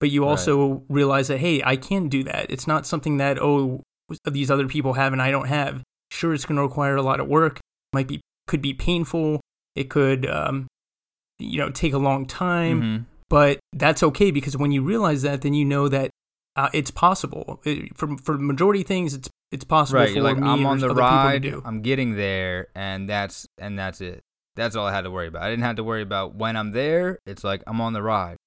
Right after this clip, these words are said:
Speaker 2: and I'm gonna get there."
Speaker 1: Yeah, and I think it's, there's so, it,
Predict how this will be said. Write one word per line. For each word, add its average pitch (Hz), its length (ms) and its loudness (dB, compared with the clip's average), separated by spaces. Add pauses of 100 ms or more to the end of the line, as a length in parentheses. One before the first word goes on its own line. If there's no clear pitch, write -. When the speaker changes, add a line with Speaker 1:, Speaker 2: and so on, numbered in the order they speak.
(180)
Speaker 2:
and 101 120 -8
I'm 104 100 -8
gonna 131 180 -2
get 92 160 -8
there." - 300 -20 (1300)
Speaker 1:
Yeah, 156 320 0
and 131 140 -4
I 139 60 -2
think 160 380 -4
it's, 131 260 -4
there's 143 460 -6
so, 175 140 -4
it, 147 160 -4